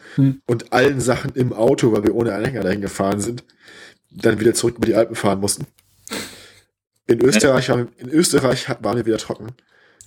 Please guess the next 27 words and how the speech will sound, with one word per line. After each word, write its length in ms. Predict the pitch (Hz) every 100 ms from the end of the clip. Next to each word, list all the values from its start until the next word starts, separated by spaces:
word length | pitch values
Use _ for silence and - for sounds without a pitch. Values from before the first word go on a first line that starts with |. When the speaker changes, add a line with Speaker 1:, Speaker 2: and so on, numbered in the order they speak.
| - - -
Speaker 2:
Ähm, 360 | 110 107 113 _ _ _ _ _ _ _ _ _ _ _ _ _ _ _ - - -
ja, 280 | 139 107 107
wir 80 | 113
sind 180 | 147
weit 160 | 131 135
rumgekommen 380 | 143 135 - 104
mit 80 | 113
dem 100 | 110
Kart, 380 | 110 104 - -
aber 420 | 110 104 107 107 - -
Speaker 1:
Überhaupt, 300 | 143 143 147
wie 60 | 123
kriegt 240 | 147 -
man 80 | 127
eigentlich 120 | 123
so 60 | 123
ein 40 |
Kart 240 | - 123
ins 120 | 123 -
Auto? 260 | 151 120
Ich 120 | 110
meine, 100 | 113 113
das 80 |
ist 60 | -
doch 80 | 110
ziemlich 280 | - 107 -
groß. 400 | 73 69 -